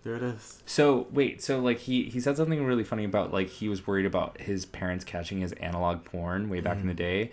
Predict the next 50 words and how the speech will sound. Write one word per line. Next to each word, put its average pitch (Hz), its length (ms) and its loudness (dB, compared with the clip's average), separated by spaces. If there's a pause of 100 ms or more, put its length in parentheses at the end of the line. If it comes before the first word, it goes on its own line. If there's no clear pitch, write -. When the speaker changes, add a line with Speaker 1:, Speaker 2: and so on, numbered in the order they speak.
Speaker 1:
Oh, 101 140 -2
yeah. 95 80 -2
Speaker 2:
So 101 120 -2
what 104 140 0
he 98 100 0
did 107 320 2
was 92 460 0 (100)
Speaker 1:
Oh, 113 140 -4
Speaker 2:
he 117 80 6
Speaker 1:
yeah. 120 40 2
Speaker 2:
took 120 220 0
all 110 140 6
the - 100 2
analog 113 380 2
porn, 92 420 -2 (100)
he - 140 -8
shredded 107 580 2
it, 90 360 0 (320)
then 120 240 6
he 107 580 -2 (440)
put 147 160 4
it, - 220 4
soaked 139 360 2
it 180 80 2
in 175 180 4
water, 95 480 2
Speaker 1:
Yeah. 113 80 2
Speaker 2:
and 123 100 8
then 123 100 4
he 123 140 -4
took 123 220 -8
the 127 80 -2
little 117 200 0
soaky 123 480 -2
bits, 92 420 0 (420)
and 120 180 6
then 120 140 4
he 120 140 -2
put 127 240 -2
them 127 160 2
in 107 100 2
separate 123 460 -2
trash 120 400 0
cans 90 480 -4 (240)
so 113 260 0
nobody 107 540 0
could - 200 -10
find 95 640 0
Speaker 1:
That's 110 160 -4
crazy. 78 520 -6